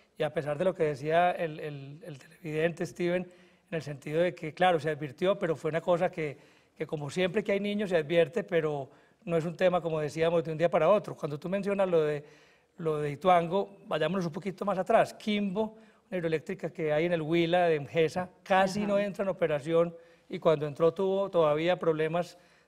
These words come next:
Speaker 1: de toda la, de toda clase, porque se ha vuelto un problema complejísimo lidiar con licencias ambientales, con comunidades, entendiendo que hay que resarcirlas y hay que, y hay que remunerar, pues, cuando se causa,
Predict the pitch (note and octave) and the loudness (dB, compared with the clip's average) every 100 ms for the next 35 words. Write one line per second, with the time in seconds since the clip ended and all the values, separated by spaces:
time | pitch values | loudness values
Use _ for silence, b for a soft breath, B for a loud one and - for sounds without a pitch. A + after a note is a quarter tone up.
0 | _ D3+ D#3+ E3+ F3 G3 - D#3+ E3 G3 | _ -4 2 4 4 -2 -2 0 2 4
1 | E3+ C#3 F#3 B B B - G#3+ - E3 | 4 2 -8 B B B 2 2 2 0
2 | D#3+ F3 F3+ F#3 F#3+ F#3 F#3+ F3 F3+ F3+ | 2 2 0 -4 -6 -6 -10 -8 -2 -2
3 | F#3 F#3+ - _ - E3 E3 D#3+ G3 G3 | -2 -6 -10 _ 0 2 2 0 0 0
4 | G#3 G3 G3+ - D#3 D3 D3 D3 - F3+ | -2 -2 -4 -6 -8 -2 -2 -2 -2 -2
5 | F3+ F#3 B B - D#3+ D#3+ E3+ E3 D#3 | -2 -8 B B -4 -2 0 0 -2 -2
6 | D3+ - E3 E3 E3+ E3+ E3+ D#3 E3 D#3 | -6 -2 -2 0 -2 -4 -8 -6 -8 -8
7 | D3+ D#3 D#3 E3 F3 F3 b b b b | -6 -4 0 2 0 -2 b b b b
8 | E3 C#3 D#3 D#3 F3 F3+ D#3+ E3 F3+ F#3 | -10 -6 -4 -2 -2 -2 -2 0 -2 -2
9 | - - - - G3 D#3+ C#3+ - E3+ F#3+ | -8 -16 -20 -6 -4 -2 -4 -4 -4 0
10 | E3 D3+ C#3 F3 F3 F3 b b b _ | -2 -2 -4 -2 -2 -4 b b b _
11 | D#3+ - F3 F3 F3 E3+ F3 E3 D3+ C#3 | -8 -2 0 2 0 0 0 0 0 -2
12 | C#3 F3+ F3 E3+ F3 D3 C#3+ - C#3+ B2+ | -2 -2 -2 0 -2 -2 -6 -4 -4 2
13 | F3 F3 E3 | 2 2 -2